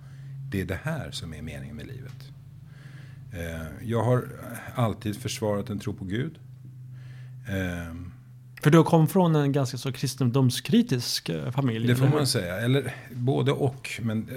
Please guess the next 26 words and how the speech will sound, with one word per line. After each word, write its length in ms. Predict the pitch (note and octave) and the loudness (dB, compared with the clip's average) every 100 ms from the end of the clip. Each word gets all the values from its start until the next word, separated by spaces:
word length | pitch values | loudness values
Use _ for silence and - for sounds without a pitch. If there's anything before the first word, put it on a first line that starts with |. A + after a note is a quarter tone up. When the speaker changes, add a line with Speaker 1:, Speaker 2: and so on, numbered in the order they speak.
| A#2+ | -6
Speaker 1:
absolut 460 | A#2+ - B2+ C3 | -4 0 0 0
inte 180 | A#2+ F#2 | -2 -4
en 80 | F#2 | -4
troende, 520 | - F#2 G2 F2 D#2+ - - - | -4 -2 -2 -2 -6 -14 -20 -16
eh, 120 | F2 E2 F2 | -14 -12 -4
Speaker 2:
Mm. 180 | C3 A#2+ - - - _ - | -2 -2 -6 -20 -20 _ -16
Speaker 1:
eh, 360 | D#2+ D#2+ D#2+ | -12 -12 -14
familj, 440 | F2 F2+ D#2 D2 D#2+ | -10 -8 -8 -10 -12
utan 300 | D#2+ E2 E2 | -12 -8 -8
man 180 | E2+ E2+ | -8 -8
har 240 | F2+ F2 | -6 -6
väl, 300 | E2 E2+ E2+ E2 - C#3 C#3 | -6 -8 -8 -10 -2 0 2
<clears throat> 380 | - - - G#2+ | 0 -4 -10 -8
varit 360 | G#2 G2+ G2 - | -2 0 0 -2
liksom 500 | G2 - F#2+ F#2 F#2+ | -6 -4 -4 -4 -6
ganska 500 | G#2+ F2+ - - D#2+ | -4 -6 -6 -10 -8
ovetande 600 | - F#2+ D#2+ E2+ - F2 | -6 -4 -4 -6 -4 -4
om 200 | D#2+ D#2+ | -6 -12
vad, 180 | D#2 D#2+ - _ - - | -12 -12 -16 _ -20 -6
vad 120 | F#2+ | -4
Bibeln 320 | E2 F#2 F#2+ | 0 -2 0
säger 380 | F2 - A#1 - - - _ - | -2 -4 -8 -12 -18 -20 _ -20
och 340 | - - F2 | -20 -12 -4
vad 120 | F2 E2 | -2 0
evangeliet 520 | E2 E2 G#2 G2 - | -2 0 0 -2 -4
säger. 300 | C2 C2+ | -10 -12